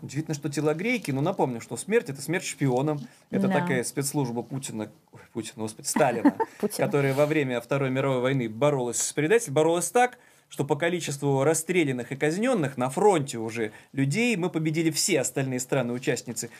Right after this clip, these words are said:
Speaker 1: вместе взятые. Ну, там много и не надо, там у тебя свои товарищи что-нибудь донесли, тут-то тебе и конец. Ну, Н К В Д. Тоже еще вот одна разновидность такой жуткой, страшной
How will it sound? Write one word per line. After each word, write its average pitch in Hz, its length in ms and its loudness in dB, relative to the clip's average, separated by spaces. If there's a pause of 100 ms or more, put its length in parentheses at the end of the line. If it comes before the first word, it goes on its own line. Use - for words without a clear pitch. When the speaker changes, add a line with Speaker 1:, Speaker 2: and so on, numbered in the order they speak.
(160)
Speaker 1:
вместе 143 340 0
взятые. 233 360 0
Ну, 180 40 -8
там 180 140 -2
много 156 260 0
и 123 60 0
не 139 100 -2
надо, 175 300 -2
там 107 180 -12 (180)
у - 40 -20
тебя 123 160 -4
свои 117 260 -2
товарищи 127 480 -4
что-нибудь 113 240 -6
донесли, 151 480 -2 (420)
тут-то 143 240 -6
тебе 143 300 0
и 127 60 -2
конец. 147 460 -2
Ну, 226 120 2
Н 233 160 4
К 180 100 2
В 143 140 4
Д. 107 240 -6 (400)
Тоже 233 240 4
еще 214 240 2
вот 160 180 2
одна 147 760 2
разновидность 139 720 -2
такой 127 260 -2
жуткой, 151 320 -4
страшной 120 720 0